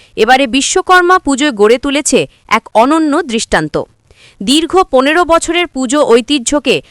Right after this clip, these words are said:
আরও এক ধাপ এগিয়ে নিয়ে গেল এই ক্লাব, যেখানে এবারের আসল আকর্ষণ একেবারে একত্রিশ ফুট উচ্চতার বিশ্বকর্মা প্রতিমা। প্রতিমার এই বিরাট উচ্চতা শুধু সংখ্যা নয়, যেন এক ঐতিহাসিক রেকর্ড। সাধারণ মানুষ থেকে শুরু করে ভক্তকুল,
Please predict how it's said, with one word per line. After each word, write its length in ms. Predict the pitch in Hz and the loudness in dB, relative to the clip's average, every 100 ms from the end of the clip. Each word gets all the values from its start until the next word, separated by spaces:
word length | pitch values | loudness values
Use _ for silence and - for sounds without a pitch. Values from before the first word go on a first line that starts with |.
| _ - | _ 0
আরও 260 | 214 311 | 2 2
এক 220 | 339 302 254 | 2 0 -2
ধাপ 220 | 320 - | -4 0
এগিয়ে 320 | 208 208 302 | 0 0 0
নিয়ে 200 | 302 240 | 0 0
গেল 260 | 185 185 262 | 0 2 2
এই 140 | 208 226 | 0 -2
ক্লাব, 360 | 233 226 139 - _ _ | 2 2 2 -4 _ _
যেখানে 340 | 185 233 311 311 | -2 0 0 2
এবারের 360 | 233 254 320 330 - | 2 2 2 0 0
আসল 340 | 208 - 359 | -2 0 0
আকর্ষণ 540 | 311 - 330 - 208 143 _ - | 2 0 -4 0 -2 -4 _ -6
একেবারে 500 | 220 285 277 294 294 | -4 -2 0 0 0
একত্রিশ 460 | 254 - - 370 - | 0 -2 -2 -2 -2
ফুট 200 | 359 - - | -2 -2 -4
উচ্চতার 500 | 294 311 311 220 135 _ - | -6 -4 0 0 0 _ -6
বিশ্বকর্মা 680 | 247 - 214 208 185 180 | -4 -2 -2 0 0 0
প্রতিমা। 440 | 254 220 175 151 80 _ _ _ _ _ - | -2 -2 -2 -4 -6 _ _ _ _ _ -2
প্রতিমার 420 | 277 359 370 403 | 0 4 4 4
এই 100 | 403 | 2
বিরাট 360 | 254 262 311 - | 2 2 2 2
উচ্চতা 520 | 254 - 302 277 156 - | -6 -4 0 2 0 0
শুধু 280 | - 269 285 | -4 0 0
সংখ্যা 420 | 269 277 311 339 | 0 0 0 0
নয়, 220 | 254 147 - _ 175 | 2 0 -4 _ -2
যেন 220 | 220 254 | 2 2
এক 240 | 262 - - | 2 0 0
ঐতিহাসিক 600 | 294 - 302 254 311 - | 0 0 -2 -2 -4 -4
রেকর্ড। 380 | 202 - 160 110 - _ _ _ - | -4 -2 -2 -4 -14 _ _ _ -6
সাধারণ 480 | 277 247 330 381 | 0 2 2 2
মানুষ 300 | 330 320 359 | 2 2 0
থেকে 220 | - 339 349 | -4 -4 -4
শুরু 260 | 302 294 | -4 -4
করে 280 | 294 294 320 | 0 0 0
ভক্তকুল, 680 | 196 226 - 339 - 180 | -2 -4 -2 -6 0 0